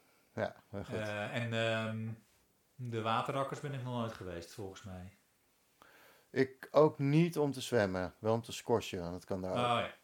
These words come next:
Speaker 2: ja.
Speaker 1: Ja, de wi-, ja, ik heb een paar keer, eh, zo'n blauwe maandag dat ik dan 's avonds ging zwemmen. Eh,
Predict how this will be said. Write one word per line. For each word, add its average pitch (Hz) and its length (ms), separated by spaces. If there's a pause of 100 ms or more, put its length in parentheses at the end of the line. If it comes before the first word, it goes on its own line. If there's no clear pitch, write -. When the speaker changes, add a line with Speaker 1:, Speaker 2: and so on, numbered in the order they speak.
(160)
Speaker 2:
ja. 92 140 (1120)
Speaker 1:
Ja, 117 320
de 107 60
wi-, 139 180
ja, 143 140
ik 135 80
heb 165 100
een 143 100
paar 147 220
keer, 131 300
eh, 120 60
zo'n 117 360
blauwe 113 260
maandag 113 340
dat 113 140
ik 98 100
dan 107 200
's - 80
avonds 101 340
ging 104 180
zwemmen. 107 420 (840)
Eh, 95 480